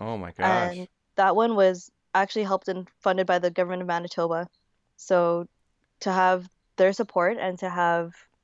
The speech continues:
Speaker 2: um, seven hundred people come out to our event was just an amazing feeling to ha-, to go from one hundred to seven hundred in two years. Um, I think that showed, like, the real need for mental health awareness and conversation within our, not just high schools, but just in general. Like, I feel like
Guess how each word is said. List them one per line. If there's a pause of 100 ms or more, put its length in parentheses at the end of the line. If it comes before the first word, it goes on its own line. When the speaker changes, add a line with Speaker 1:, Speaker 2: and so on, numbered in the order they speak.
(100)
Speaker 2:
um,
seven
hundred
people
come
out
to
our
event
was
just (360)
an
amazing
feeling
to
ha-,
to
go
from
one
hundred
to
seven
hundred
in (140)
two
years. (580)
Um,
I
think
that
showed,
like,
the
real (280)
need
for
mental
health
awareness
and
conversation
within (120)
our,
not
just (200)
high
schools,
but
just (360)
in
general.
Like,
I
feel
like